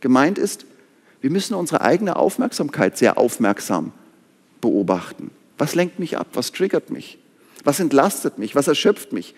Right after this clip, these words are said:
Auf eine ungesunde, eine stressige Weise. Wann braucht man unbedingt mal eine Phase des selbstbewussten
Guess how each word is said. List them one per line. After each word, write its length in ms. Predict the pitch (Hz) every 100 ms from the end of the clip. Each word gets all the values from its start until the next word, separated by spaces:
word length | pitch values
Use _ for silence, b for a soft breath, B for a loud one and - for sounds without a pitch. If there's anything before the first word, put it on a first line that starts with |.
| B B B B
Auf 120 | -
eine 160 | 160
ungesunde, 840 | - 202 240 202 - 156 139 123 - B B B
eine 180 | 135 131
stressige 580 | - - 156 - 147 113
Weise. 400 | 123 170 156 120
Wann 140 | 147
braucht 400 | 143 165 165 -
man 140 | 160
unbedingt 500 | 151 190 196 190 196
mal 120 | 175 156
eine 200 | 151 147
Phase 480 | 156 143 175 165 B B B B B B _ _ -
des 600 | - 156 151 - - -
selbstbewussten 1040 | 185 185 - 185 160 185 - 170 147 120